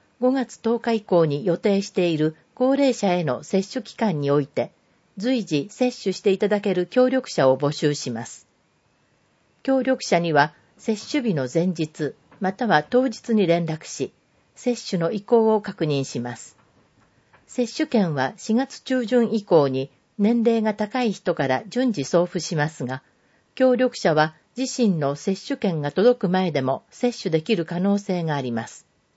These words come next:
接種券は接種当日に会場で用意します。なお、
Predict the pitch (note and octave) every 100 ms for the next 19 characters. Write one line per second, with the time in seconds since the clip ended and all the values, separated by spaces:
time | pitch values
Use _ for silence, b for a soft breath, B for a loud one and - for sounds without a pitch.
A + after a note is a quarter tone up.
0 | _ _ _ _ _ _ _ - A#3 A3
1 | - C#4 G#3 E3 D3 D3 b b - -
2 | C4+ - E3 C#3+ A#3+ B3 A3+ G#3 G3+ F#3+
3 | G3 _ - A#3 G#3+ A3+ G3 F#3+ F#3 F#3+
4 | C3+ C3+ - A2 A2+ - _ _ _ _
5 | _ _ _ _ _ - A3 G3 C3